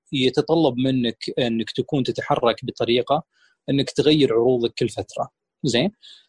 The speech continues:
فاختلاف العروض اللي قاعد يصير من وجهة نظرنا إحنا كبراند في السعودية تحديدًا،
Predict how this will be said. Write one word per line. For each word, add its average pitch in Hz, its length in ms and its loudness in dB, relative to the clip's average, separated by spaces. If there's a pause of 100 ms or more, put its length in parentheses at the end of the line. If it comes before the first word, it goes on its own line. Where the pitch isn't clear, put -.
(100)
فاختلاف 151 1040 2
العروض 156 420 4
اللي 123 260 0
قاعد 113 180 2
يصير 180 420 0
من 180 200 4
وجهة 139 380 4
نظرنا 117 520 0
إحنا 113 320 -12
كبراند 113 520 -2
في - 80 -18
السعودية 117 640 -2 (380)
تحديدًا، 127 580 0